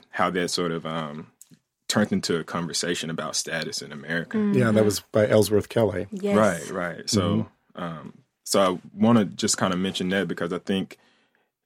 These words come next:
Speaker 1: it shows how important, uh, art is for building those conversations and sparking those sort of inspirations. But the, uh, Willie
Speaker 2: Well,
Speaker 1: Birch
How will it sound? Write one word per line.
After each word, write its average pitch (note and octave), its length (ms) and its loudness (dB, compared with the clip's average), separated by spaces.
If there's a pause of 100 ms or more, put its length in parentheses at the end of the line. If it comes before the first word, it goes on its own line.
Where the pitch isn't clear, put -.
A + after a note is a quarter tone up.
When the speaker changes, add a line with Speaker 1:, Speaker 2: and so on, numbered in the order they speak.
Speaker 1:
it G2 120 0
shows F2 380 2
how D#2+ 320 -2 (120)
important, E2+ 600 -2 (120)
uh, D#2+ 280 -4 (300)
art F#2 280 2
is F2 300 -4
for E2+ 420 -6 (180)
building F2+ 360 0
those E2+ 160 -2
conversations E2+ 640 -6
and E2 160 -2
sparking E2 420 0
those D#2+ 220 -4
sort E2+ 180 -4
of D#2+ 120 -6
inspirations. F2 800 -6
But G2+ 260 -2
the, E2+ 200 -2
uh, F#2 200 -2
Willie B2 260 8
Speaker 2:
Well, C3 120 8
Speaker 1:
Birch - 340 2